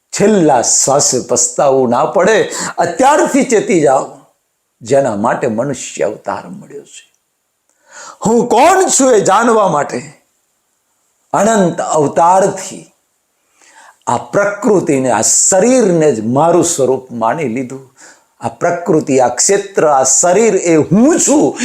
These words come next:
એ અવળી માન્યતા, એ અજ્ઞાનને આપણે સ્વીકારી લીધું. એ અજ્ઞાન જન્મો જન્માંતર ઘડ થયું, અવઘડ થયું અને એ અજ્ઞાનને લીધે પ્રકૃતિએ આપણને બાંધ્યા નથી, આપણે પ્રકૃતિને બાંધી છે.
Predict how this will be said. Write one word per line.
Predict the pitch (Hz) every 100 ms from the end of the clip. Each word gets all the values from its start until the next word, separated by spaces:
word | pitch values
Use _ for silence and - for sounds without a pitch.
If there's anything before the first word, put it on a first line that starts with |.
| 277 254
એ |
અવળી | 208 202 226 311 339
માન્યતા, | 208 180 233 226 214 185
એ | 175 175
અજ્ઞાનને | 147 180 247 285 302 226
આપણે | 196 185
સ્વીકારી | 160 - 185 208 226 226
લીધું. | 220 202 262 - 240 214
એ |
અજ્ઞાન | 208 - 175 202 214 202 143
જન્મો | 190 202 175
જન્માંતર | 135 156 175 175 185 196 -
ઘડ | 107 127 202 240 277
થયું, | 269 220 226 185 - -
અવઘડ | 196 165 156 175 208 277 285
થયું | - 254 202 151 - - - -
અને | 135 139
એ | - 233
અજ્ઞાનને | 269 269 180 165 170 196 220 214 190 156
લીધે | 156 156 175 135 - - _ _ _ _ _ -
પ્રકૃતિએ | 180 277 - 185 156 156 139 139
આપણને | 135 - 160 139 131
બાંધ્યા | 120 127 123 135
નથી, | 131 160 240 220 120 - - - 131
આપણે | 147 - 165 123
પ્રકૃતિને | - 151 - - 190 - 127 120
બાંધી | 113 117 113 120
છે. | 120 131